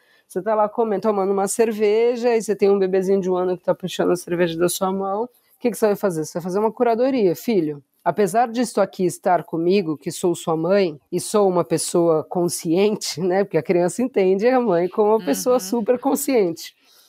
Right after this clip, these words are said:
Speaker 1: Eu estou decidindo que isso aqui que tá na minha mão, que é pra mim, não é pra você. E aí a criança, dentro do ser criança dela, o que ela vai falar é, "Tá bom", né? No fundo, eu acho que ela falaria, "Mãe, obrigada por fazer a escolha por mim.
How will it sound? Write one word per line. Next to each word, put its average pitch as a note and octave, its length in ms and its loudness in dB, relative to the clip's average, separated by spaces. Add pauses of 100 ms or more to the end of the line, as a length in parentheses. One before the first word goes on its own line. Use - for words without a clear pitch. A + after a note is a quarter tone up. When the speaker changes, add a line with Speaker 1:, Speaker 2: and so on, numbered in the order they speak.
(100)
Speaker 1:
Eu A3 80 2
estou A#3+ 240 0
decidindo B3 840 0
que A3 300 -2
isso C4+ 200 -2
aqui G#3 240 0
que - 120 -18
tá G3+ 180 0
na F#3 140 -2
minha E3+ 200 0
mão, E3 240 -2
que E3 140 -4
é E3+ 60 2
pra E3+ 180 -4
mim, A3 180 -4
não D4+ 200 -4
é D4 40 0
pra D#4 140 -4
você. D#4 400 -2 (140)
E C4+ 100 -2
aí A#3+ 220 2
a C4 40 2
criança, B3 720 0
dentro F3 640 -2
do E3+ 140 -2
ser A#3 260 -2
criança G3+ 560 0
dela, B3+ 440 0
o B3+ 80 -4
que - 100 -6
ela F4+ 160 0
vai C#5 140 -2
falar A#4 260 -2 (140)
é, F3 180 0 (220)
"Tá D5 100 0
bom", C#4+ 380 0 (340)
né? G#3 400 2
No B3 220 2
fundo, D4+ 480 0
eu G#3 120 2
acho G3 160 0
que - 80 -6
ela G#3+ 120 2
falaria, G#3+ 440 0
"Mãe, B3+ 200 0
obrigada A#3+ 520 4
por E3 140 -6
fazer E3 260 -2
a D#3 40 0
escolha D3+ 340 2
por D3 180 -6
mim. C#3+ 220 -8